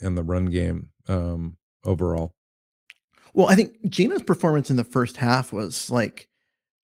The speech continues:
Speaker 2: um, I think I texted you. It
Speaker 1: He's
Speaker 2: had
Speaker 1: had a
Speaker 2: me
Speaker 1: few
Speaker 2: re-,
Speaker 1: wow moments.
Speaker 2: it had me, it had me kinda reconsidering, um, my stance on him a little bit. And, um, you know,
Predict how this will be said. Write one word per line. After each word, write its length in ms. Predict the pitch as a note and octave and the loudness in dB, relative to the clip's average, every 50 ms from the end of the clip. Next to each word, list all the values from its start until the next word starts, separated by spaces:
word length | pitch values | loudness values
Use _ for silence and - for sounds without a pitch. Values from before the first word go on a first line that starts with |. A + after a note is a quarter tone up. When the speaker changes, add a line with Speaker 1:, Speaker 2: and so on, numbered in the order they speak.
| _ - | _ 4
Speaker 2:
um, 580 | C3 A#2+ A2+ G#2+ G#2 G#2+ G2 F#2 F#2+ F2+ - _ - - B2 - - _ _ _ | 4 6 6 6 4 4 2 0 -2 -4 -8 _ -20 -14 -14 -14 -14 _ _ _
I 60 | - D#3+ | 0 4
think 120 | F#3 F3+ | 4 4
I 60 | D#3 | 4
texted 360 | C#3+ - D#3+ D#3 - - B2+ | 4 2 0 0 0 -4 0
you. 100 | B2+ C3 C3 | 2 2 2
It 80 | - | 4
Speaker 1:
He's 100 | D3+ C3+ | 2 4
Speaker 2:
had 160 | C3+ D#3+ D#3+ D#3 | 4 6 6 6
Speaker 1:
had 80 | F3+ | 6
a 40 | F#3+ | 6
Speaker 2:
me 60 | E3+ | 6
Speaker 1:
few 140 | E3+ F#3 F#3 | 8 10 10
Speaker 2:
re-, 60 | E3 | 10
Speaker 1:
wow 220 | A2+ G2+ G#2+ C#3+ G3 | 10 10 8 8 8
moments. 520 | A3+ F3+ G#2 D#2+ C#2 C2 B1 - - - _ | 6 6 6 4 2 0 -4 -8 -14 -6 _
Speaker 2:
it 120 | - G3 C#3+ | 4 6 6
had 220 | C3+ D3+ E3+ G3+ A#3 | 8 6 6 6 6
me, 100 | A#3 G#3 | 4 4
it 220 | - - F3 D#3 | 4 4 4 4
had 220 | C#3 C#3+ D3+ E3 F#3 | 6 4 4 4 4
me 140 | F#3 F#3+ | 2 0
kinda 320 | F#3 - D#3+ D3+ D#3+ E3+ E3+ | -2 -2 -2 -2 0 0 -2
reconsidering, 1120 | D3+ C3+ C3 C#3+ C3+ - - D#3 C#3 B2 - - C#3+ C3+ C3+ C#3 C#3 C#3+ D3 D3+ D#3+ D#3 - _ _ _ _ _ _ _ _ | -2 -4 -4 -6 -6 -6 -6 -6 -6 -6 -4 -4 -2 0 0 0 0 0 0 -2 -4 -6 -10 _ _ _ _ _ _ _ _
um, 420 | C#3 C3 B2+ B2+ B2+ B2+ B2+ B2 - | 2 2 4 4 2 2 0 0 0
my 140 | B2 C3 C3 | 0 -2 -2
stance 500 | - - - C3+ C3 C3 A#2 - - C3+ | -2 -2 -2 0 0 0 -2 -4 -4 -2
on 160 | B2 A#2 A#2 | -2 0 0
him 180 | A#2+ B2 A#2+ | 0 0 0
a 60 | A#2 A#2 | 0 0
little 240 | A#2+ A#2 A#2+ B2 A#2+ | -2 -2 -2 -4 -2
bit. 300 | B2 C3 B2+ D3 - - _ _ _ _ _ _ _ | 0 0 0 0 -2 -6 _ _ _ _ _ _ _
And, 920 | D#3+ D#3+ D3 C#3+ C#3 C#3 C#3 C#3 C3+ C3+ C3+ C3+ C3+ C3+ C3+ C3+ C3+ - _ _ _ _ _ _ _ _ _ _ | 0 2 2 2 2 2 2 2 2 0 0 0 0 0 -2 -4 -6 -10 _ _ _ _ _ _ _ _ _ _
um, 760 | - C#3 B2+ A#2+ A#2 A2+ A2 G#2+ G#2 G#2+ G#2 G#2 G2+ G#2+ A#2+ _ _ _ _ _ _ _ _ _ _ _ _ _ _ _ _ _ _ _ _ - - - | 0 2 2 2 2 0 0 -2 -2 -4 -4 -6 -8 -10 -12 _ _ _ _ _ _ _ _ _ _ _ _ _ _ _ _ _ _ _ _ -20 -4 0
you 100 | F3 D#3 | 0 2
know, 260 | D#3 C#3 D3 D3+ D3+ | 2 2 2 2 2